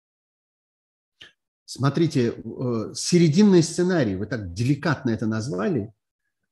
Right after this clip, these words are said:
Э, мне кажется, я понимаю, что вы имеете в виду, но давайте попробуем это объяснить и нашим зрителям тоже. Я правильно понимаю, что серединный сценарий —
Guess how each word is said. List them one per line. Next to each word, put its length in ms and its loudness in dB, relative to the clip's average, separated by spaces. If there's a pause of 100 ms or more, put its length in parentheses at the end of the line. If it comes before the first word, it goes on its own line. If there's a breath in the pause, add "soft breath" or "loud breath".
Э, 880 -2
мне 300 0
кажется, 280 -2
я 60 0
понимаю, 260 -2
что 140 -4
вы 140 -2
имеете 360 -4
в 40 -4
виду, 340 -4
но 220 -4
давайте 440 -2
попробуем 380 -2
это 200 -6
объяснить 440 -2
и 20 -6
нашим 300 -4
зрителям 380 -4
тоже. 360 -8 (520)
Я 120 -6
правильно 280 0
понимаю, 240 4
что 160 -2
серединный 640 2
сценарий — 760 -4